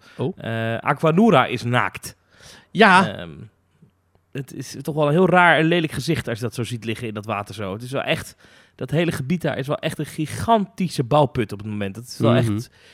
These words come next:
Speaker 2: ik schrok, schrok er een beetje van. Dat ik dacht, oh, oeh, is dit waar we de komende jaren tegenaan kijken?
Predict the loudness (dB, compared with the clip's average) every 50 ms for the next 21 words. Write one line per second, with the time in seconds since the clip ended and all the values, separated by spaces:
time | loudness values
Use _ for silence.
0 | -20 _ -4 0 2 2 2 2 2 0 0 2 2 2 2 2 0 -2 -2 -6
1 | -6 -4 -4 -4 -4 -2 -4 -4 -2 0 0 0 0 0 -4 _ _ -20 -20 -20
2 | -20 -20 _ _ _ -4 2 2 2 2 2 -2 -14 _ _ _ -12 -6 -6 -4
3 | -2 0 0 0 0 -2 0 0 2 2 2 2 4 4 4 4 2 0 -4 -4
4 | -2 -2 -2 0 0 0 0 -2 -6 -14